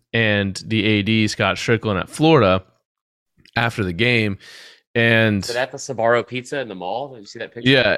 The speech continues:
Speaker 1: and in not so kind terms, Strickland was like, "Something i-, needs to change
Speaker 2: Yeah.
Speaker 1: immediately. Um, it doesn't have to be public, but something is gonna have to change immediately." And apparently that was right, 'cause this is just now being reported by Bruce Feldman,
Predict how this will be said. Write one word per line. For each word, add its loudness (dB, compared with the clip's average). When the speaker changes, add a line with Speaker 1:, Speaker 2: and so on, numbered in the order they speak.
Speaker 1:
and 4
in 4
not 0
so 2
kind -4
terms, -2
Strickland 0
was 2
like, 2
"Something 0
i-, -2
needs 0
to -4
change -2
Speaker 2:
Yeah. -2
Speaker 1:
immediately. -2
Um, 2
it -2
doesn't 0
have 0
to -6
be -2
public, -2
but -4
something 0
is -4
gonna -2
have 0
to -16
change -4
immediately." -2
And 2
apparently 0
that 4
was 2
right, 2
'cause -12
this -6
is -4
just -4
now 2
being -2
reported 0
by 0
Bruce -2
Feldman, 0